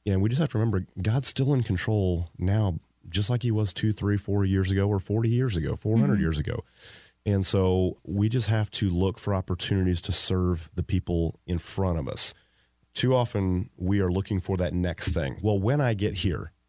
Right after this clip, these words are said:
Speaker 2: Mm.
Speaker 1: when this happens,
Speaker 2: Mm-hmm.
Speaker 1: then I will start following God. Then I'll start giving more money.
Speaker 2: Mm.
Speaker 1: Then I'll start giving more time."
Speaker 2: Yeah.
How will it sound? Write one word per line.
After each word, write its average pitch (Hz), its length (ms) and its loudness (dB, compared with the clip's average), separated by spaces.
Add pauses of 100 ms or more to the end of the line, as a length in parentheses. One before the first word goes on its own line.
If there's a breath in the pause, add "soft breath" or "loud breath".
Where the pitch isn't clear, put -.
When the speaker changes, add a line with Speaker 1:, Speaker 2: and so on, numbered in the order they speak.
(140)
Speaker 2:
Mm. 214 320 4
Speaker 1:
when 120 300 4
this 107 200 2
happens, 80 600 -2
Speaker 2:
Mm-hmm. 202 300 4 (100)
Speaker 1:
then 104 420 4
I 110 140 2
will 92 140 0
start 85 200 -2
following 80 320 0
God. 76 220 -4
Then 107 240 0
I'll 107 80 0
start 98 240 -2
giving 87 220 2
more 80 160 2
money. 78 360 -4
Speaker 2:
Mm. 214 200 2
Speaker 1:
Then 113 160 2
I'll 110 80 0
start 92 180 -4
giving 85 240 2
more 78 140 0
time." - 280 -6 (140)
Speaker 2:
Yeah. 190 180 2